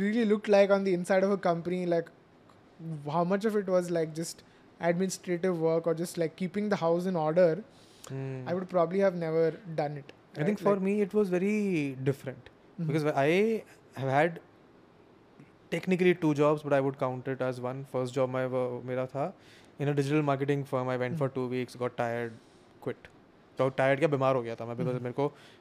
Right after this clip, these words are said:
Speaker 2: तीन घंटा आने जाने में रोज़ का देना पड़ता था, one and a half one way, one and a half other way, and I fell ill, so I left that।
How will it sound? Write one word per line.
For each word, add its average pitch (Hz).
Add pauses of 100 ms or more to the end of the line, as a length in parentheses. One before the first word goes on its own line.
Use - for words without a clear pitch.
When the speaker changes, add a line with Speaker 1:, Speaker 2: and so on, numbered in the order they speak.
(200)
Speaker 2:
तीन 170
घंटा 165
आने 151
जाने 151
में 156
रोज़ 143
का -
देना 120
पड़ता 117
था, 113
one 123
and 127
a 127
half 127
one 123
way, 175
one 127
and 123
a 123
half 123 (100)
other 135
way, 202 (680)
and 139
I -
fell 160
ill, 160
so 175
I 127
left -
that। 131